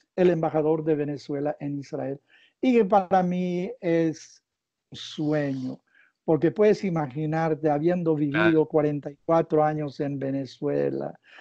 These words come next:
Speaker 1: Mira, yo tengo un amor por Venezuela muy especial. E Israel no tengo que decirte, mira, no, no tengo que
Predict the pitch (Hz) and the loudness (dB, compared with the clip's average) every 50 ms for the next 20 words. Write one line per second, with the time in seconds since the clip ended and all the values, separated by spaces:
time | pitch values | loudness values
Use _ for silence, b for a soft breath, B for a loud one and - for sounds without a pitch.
0 | B B - - 165 160 160 180 190 180 208 202 196 190 175 175 170 170 165 160 | B B -2 2 4 6 6 6 4 4 4 2 2 2 2 2 2 2 2 2
1 | 160 160 170 170 160 151 - 160 156 139 139 143 139 143 139 - - 156 143 147 | 2 4 4 2 2 2 2 0 2 2 0 -2 -4 -4 -6 -4 -2 -2 0 0
2 | 143 147 143 147 143 143 127 113 _ - 143 - - 156 139 135 139 - b b | 0 -2 -4 -4 -6 -6 -8 -8 _ -8 -8 -8 -8 -6 -6 -6 -6 -10 b b
3 | b b b b - 202 214 233 208 - 254 226 220 240 233 226 226 208 - 240 | b b b b 0 0 2 2 2 2 2 4 4 2 2 -2 -4 -4 -4 -4
4 | 240 220 196 - 226 214 196 180 - - 196 190 185 - - 175 175 180 180 170 | -4 -4 -4 -4 -4 -4 -4 -4 -4 -4 -4 -4 -4 -4 -4 -4 -4 -4 -2 -2
5 | 170 160 160 b b b b b b _ _ - - _ - 180 175 202 233 - | -2 -2 -2 b b b b b b _ _ -20 -18 _ 2 4 6 6 4 2
6 | - 208 220 220 226 226 262 262 269 247 170 - 208 196 185 185 175 160 - | 2 4 4 6 6 8 8 6 6 6 6 6 6 8 8 6 4 2 0